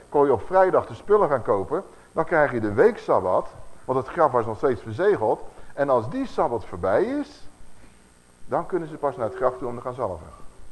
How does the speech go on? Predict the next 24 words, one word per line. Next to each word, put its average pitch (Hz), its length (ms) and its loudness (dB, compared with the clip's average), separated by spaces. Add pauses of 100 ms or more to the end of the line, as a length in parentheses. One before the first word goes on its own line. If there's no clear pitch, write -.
(600)
Dus 127 160 -4
hier 151 180 -2
sluit 147 320 0
je 143 80 -6
dan 120 100 -2
ook 143 120 -4
weer 147 100 -6
mooi 143 220 0
aan 131 140 0
op 127 140 -6
die 123 100 -12
zondagpreek, 110 640 -4 (240)
hè, - 140 -4 (280)
op - 140 -6
die 135 120 -6
eerste 127 260 -4
dag 123 200 0
van 123 120 -8
de 120 60 -4
week. 107 280 -2 (340)
Je 156 80 -12
moet 180 140 -2
het 156 140 -8
alleen 156 300 0